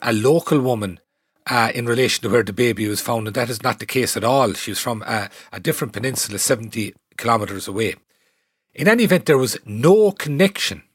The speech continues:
between Baby John and Miss Hayes, and she and her family were done a grievous wrong by different arms of the state. Last year, a High Court judge said that the findings of the tribunal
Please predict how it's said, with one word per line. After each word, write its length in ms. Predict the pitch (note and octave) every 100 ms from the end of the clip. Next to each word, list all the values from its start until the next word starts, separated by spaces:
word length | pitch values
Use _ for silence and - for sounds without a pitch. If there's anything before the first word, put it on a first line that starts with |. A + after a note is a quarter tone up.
| _ _
between 320 | - - C3+ A2
Baby 340 | C3 A#2 A2
John 400 | - A2 G2 F#2
and 220 | - G#2+
Miss 180 | G2+ -
Hayes, 400 | G#2 G2 G2+ - - _ _ _ - - - -
and 120 | A2+
she 200 | - A#3
and 80 | A3+
her 80 |
family 400 | G3+ D#3+ B2 A2+
were 80 | A#2+
done 180 | B2 B2+
a 60 | B2
grievous 480 | A#2+ F3 D#3+ -
wrong 200 | C#3+ B2
by 120 | A2+ A2+
different 320 | C#3+ C3 A#2+
arms 320 | A#2+ G#2+ G#2+
of 80 | G#2
the 80 | G#2
state. 480 | - G2 E2 - _ _ _ _ _ _ -
Last 320 | C#3 D#3 -
year, 140 | D#3
a 40 | B2+
High 120 | E3
Court 260 | - D3+ -
judge 420 | A#2+ A#2+ A2+ -
said 240 | - A#2
that 120 | A#2+ A2+
the 60 |
findings 580 | A2+ C3+ D3 D3+ E3 B2+
of 200 | - B2
the 60 | A#2+
tribunal 640 | - C3+ A2+ A#2 G2+ G2